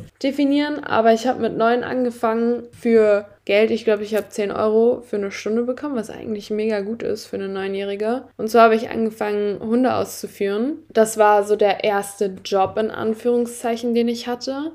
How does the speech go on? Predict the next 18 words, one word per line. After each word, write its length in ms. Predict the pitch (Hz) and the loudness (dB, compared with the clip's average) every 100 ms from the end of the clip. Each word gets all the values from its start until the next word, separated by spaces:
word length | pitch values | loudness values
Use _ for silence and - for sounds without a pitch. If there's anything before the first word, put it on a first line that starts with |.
| - | -8
Ich 160 | 220 | 0
habe 120 | 240 240 | 2 2
schon 280 | 254 240 | -2 -2
immer 440 | - 262 285 294 285 | -2 0 0 -2 -4
super 380 | 233 233 240 233 | -6 -4 -4 -6
viel 340 | - 240 277 | -4 -2 0
gearbeitet 1000 | 269 269 285 269 285 285 285 311 320 - - | 0 -4 -4 -2 0 -2 -4 -8 -8 -12 -4
und 180 | 226 | -4
eigentlich 380 | - 233 220 214 | -2 -2 -2 -4
immer 180 | 226 220 | -4 -2
durchgehend. 640 | 214 220 247 - 277 294 277 | 2 2 0 -6 -8 -8 -8
Ich 140 | 240 | -8
hatte 180 | 233 233 | -6 -2
nie 240 | 233 247 | 0 -2
so 140 | 233 226 | -2 -2
eine 220 | 214 208 | -2 -2
richtige 400 | 220 - 208 208 | -4 -4 -6 -6
Pause. 800 | - - 196 226 247 294 339 | -8 -6 0 0 0 -4 -6